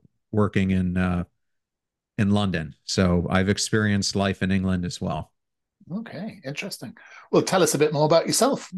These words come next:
Speaker 2: Um, tell us a bit about your past and where you come from.
Speaker 1: Russell, I've had a very diversified path. I started my career by attending the Naval Academy and
Speaker 2: Okay.
Speaker 1: then served in the military.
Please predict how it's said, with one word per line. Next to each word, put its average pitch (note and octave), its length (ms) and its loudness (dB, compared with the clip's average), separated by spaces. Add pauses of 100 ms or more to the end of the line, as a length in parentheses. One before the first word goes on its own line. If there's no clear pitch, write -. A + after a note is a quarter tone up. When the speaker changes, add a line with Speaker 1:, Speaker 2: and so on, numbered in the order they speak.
Speaker 2:
Um, C3+ 420 -4
tell C3 120 -6
us A#2+ 80 -6
a - 20 -16
bit C3+ 120 2
about D3 180 0
your D3 120 0
past - 360 -2
and A2+ 320 -8 (680)
where B2+ 140 -2
you A#2 140 -6
come - 180 -8
from. - 200 -16 (1500)
Speaker 1:
Russell, F#3+ 260 2
I've A#3 140 2
had F3 160 6
a G2+ 220 2
very A#2 320 4
diversified G2+ 640 0
path. D#2 420 -4 (280)
I G2 420 4
started A2+ 500 2
my G2+ 200 0
career G2 640 0 (500)
by F#2+ 120 0
attending G2+ 420 2
the G2 80 2
Naval G2 240 0
Academy F#2 560 -4 (560)
and F2+ 480 0
Speaker 2:
Okay. - 80 -14 (240)
Speaker 1:
then G#2 460 0
served G#2+ 500 0
in G#2+ 80 2
the G#2+ 60 2
military. A2 640 -2